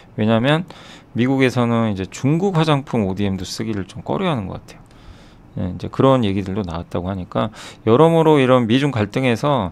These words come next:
한국의 제조사들이 중국과 경쟁할 때 좀 유리한 부분도 화장품 쪽에서도 좀 나오고 있는 것 같습니다. 근데 주가는 어쨌든 빠지고 있어요. 그래서 이게 우리나라 화장품에 부정적이라기보다는 일단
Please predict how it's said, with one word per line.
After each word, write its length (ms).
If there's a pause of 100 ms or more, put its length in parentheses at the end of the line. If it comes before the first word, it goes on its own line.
(380)
한국의 460
제조사들이 640
중국과 500
경쟁할 480
때 480
좀 220
유리한 320
부분도 500 (400)
화장품 400
쪽에서도 580 (540)
좀 160
나오고 320
있는 240
것 200 (360)
같습니다. 500
근데 200
주가는 380
어쨌든 320
빠지고 300
있어요. 300 (140)
그래서 240
이게 260 (320)
우리나라 340
화장품에 540
부정적이라기보다는 1160 (680)
일단 640